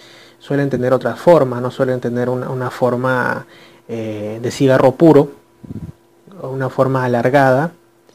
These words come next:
aunque, eh, no faltan los que, los que dicen que esta forma de cigarro puro o ara-, o alargada no sería otra cosa que,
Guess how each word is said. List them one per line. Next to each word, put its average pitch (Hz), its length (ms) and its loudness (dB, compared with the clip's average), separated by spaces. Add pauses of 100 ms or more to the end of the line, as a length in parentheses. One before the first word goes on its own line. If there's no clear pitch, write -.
(440)
aunque, 165 760 0
eh, 131 40 -4
no 135 140 -2
faltan 139 380 0
los 127 120 -2
que, 123 140 -4
los 123 180 -6
que 123 140 -6
dicen 135 380 0
que 143 260 2 (380)
esta 143 260 -4
forma 143 340 0
de 139 100 2
cigarro 135 400 2
puro 147 360 6
o 135 140 4
ara-, 135 320 0
o 156 60 0
alargada 156 580 4
no 135 160 0
sería 135 540 2
otra 135 340 0
cosa 143 340 2
que, 147 300 0